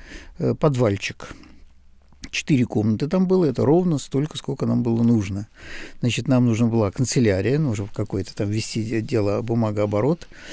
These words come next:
Там же была библиотека, очень важный такой момент. В то время книг, повторяю, было ещё в то время очень мало, и всё это мы копили, вот надо было, чтобы это было доступно. Одна комната была, уже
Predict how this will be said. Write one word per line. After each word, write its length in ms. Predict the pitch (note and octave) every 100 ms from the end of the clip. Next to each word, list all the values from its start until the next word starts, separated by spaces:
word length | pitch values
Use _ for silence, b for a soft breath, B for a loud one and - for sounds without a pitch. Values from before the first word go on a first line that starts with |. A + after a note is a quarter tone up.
| B B -
Там 160 | C3+ B2
же 120 | A2+
была 280 | A2+ A2 G#2+
библиотека, 920 | A#2 B2 A#2+ G#2 - F#2 - C#3 D#3+ -
очень 260 | G#2+ - A2
важный 560 | G#2 F2+ G2 G2+ G#2+
такой 260 | G#2+ - A#2
момент. 380 | G#2+ A2+ E3 D#3
В 60 | -
то 120 | G#2
время 320 | G#2 C#3+ A#2
книг, 300 | - G#2+ - -
повторяю, 380 | - - G2+ G2
было 160 | G2+ G2
ещё 260 | F#2+ -
в 120 | G2+ -
то 140 | G#2+
время 220 | G2 G#2
очень 380 | - C#3+ A2 A2+
мало, 440 | F#2+ G#2+ D3 F3+ F3+ B B B B -
и 80 |
всё 180 | A#2+ -
это 180 | A2+ -
мы 180 | G2 G2+ - B B -
копили, 520 | A2 - D#3 F3+ E3
вот 180 | A#2 -
надо 220 | A#2+ A#2
было, 180 | A#2 G#2+
чтобы 220 | - A2
это 100 | -
было 180 | G#2+ G#2
доступно. 580 | G#2+ G2+ - G2 G2+ G2+ - B B B B
Одна 320 | C3 B2 A#2+
комната 500 | - B2+ A2+ G#2 -
была, 360 | G#2+ A2+ G2+ G2+
уже 260 | A2+ G2